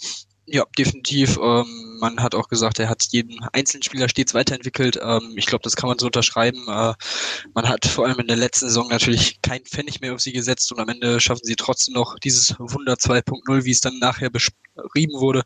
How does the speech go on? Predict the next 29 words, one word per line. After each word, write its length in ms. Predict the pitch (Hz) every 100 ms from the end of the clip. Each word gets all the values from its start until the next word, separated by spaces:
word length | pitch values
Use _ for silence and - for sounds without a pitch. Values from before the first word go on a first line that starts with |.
| - - - - - - -
Und 500 | 131 123 120 113 - -
ja, 320 | 107 107 104 -
es 340 | 117 110 -
ist 260 | 127 - -
vollkommen 420 | - 127 - 120 -
korrekt, 600 | 107 117 120 - - -
äh, 220 | 120 117 117
hier 260 | 117 117
ihn, 320 | 104 120 - - - - -
ähm, 360 | 113 110 110 - -
ja, 180 | 117 107
weiter 260 | 113 117
zu 280 | - - 117 - - - - -
beschäftigen. 520 | 127 127 - 127 - -
Ähm, 420 | - 110 113 113
was 160 | 110 -
ganz 200 | 127 -
interessant 360 | 120 - 123
ist, 140 | 120 113
ist, 160 | -
dass, 180 | 117 -
äh, 340 | - 113 107 101 -
der 340 | 110 107 110
Vertrag 420 | - 123 - 117
auf 80 | 113
jeden 120 | 127
Fall 220 | - 110 104
ligaunabhängig 800 | 123 123 110 156 170 165 160 -
ist. 260 | 170 -